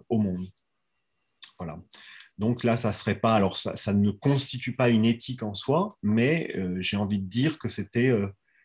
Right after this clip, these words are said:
l'idée d'une, d'une ressource possible, <clears throat> hein, euh, euh, pour, euh, renouveler en fait notre rapport aux choses et notre rapport au monde.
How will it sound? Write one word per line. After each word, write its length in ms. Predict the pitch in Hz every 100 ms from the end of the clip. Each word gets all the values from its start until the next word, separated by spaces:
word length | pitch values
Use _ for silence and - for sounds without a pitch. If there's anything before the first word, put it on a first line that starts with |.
| _ _ _ _
l'idée 340 | 101 98 107
d'une, 420 | 113 107 95 92 87
d'une 180 | 104
ressource 420 | 107 127 127 139 -
possible, 640 | 117 110 - 110 135 92 -
<clears throat> 760 | 160 151 101 - _ _ -
hein, 520 | 104 123 117 92 87 92 _ - - - _ _
euh, 60 | 80
euh, 160 | 78 60 69 - _ _ _ _ _ _ _ _ _
pour, 300 | 113 95 95
euh, 180 | 85 87
renouveler 560 | 107 110 113 104 113
en 100 | 117
fait 240 | - 110 -
notre 200 | 92 95
rapport 280 | 92 101
aux 80 | 98
choses 360 | 90 - 113 107
et 40 |
notre 160 | 85 -
rapport 260 | 90 - 87
au 60 |
monde. 200 | 85 -